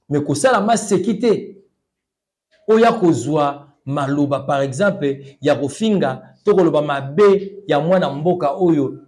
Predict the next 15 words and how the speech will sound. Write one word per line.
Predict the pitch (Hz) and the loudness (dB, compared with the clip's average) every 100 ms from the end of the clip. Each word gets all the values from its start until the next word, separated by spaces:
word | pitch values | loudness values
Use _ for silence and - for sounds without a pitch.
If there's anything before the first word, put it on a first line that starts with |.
| - | -6
eh, | 143 135 127 123 117 107 _ _ _ _ _ _ _ _ - | -4 -2 -4 -6 -10 -14 _ _ _ _ _ _ _ _ 0
mwana | 170 180 | 4 4
mboka | 160 175 151 | 2 0 0
oyo, | 143 165 147 131 - - - | 2 2 2 0 -4 -10 -10
eh, | 135 131 127 127 123 123 120 117 _ _ _ _ _ _ | -6 -4 -4 -4 -6 -6 -8 -12 _ _ _ _ _ _
Jean-Pierre | 127 175 185 190 160 | -4 0 2 2 2
Bemba. | 180 202 - - - _ _ _ _ _ 262 | 2 0 -2 -12 -20 _ _ _ _ _ 4
Or, | 277 226 | 6 6
Jean-Pierre | 180 254 - 269 202 | 4 2 2 2 2
Bemba, | 247 233 190 185 - - | 2 2 2 0 -4 -10
ye | 143 156 202 262 - | -4 2 4 4 2
azali | 165 147 185 226 | -2 2 2 2
mutu | 208 165 220 | 0 0 2
azo | 208 214 | 2 2
soutenir | 208 180 - 175 220 220 | -2 -4 -4 -2 -2 -4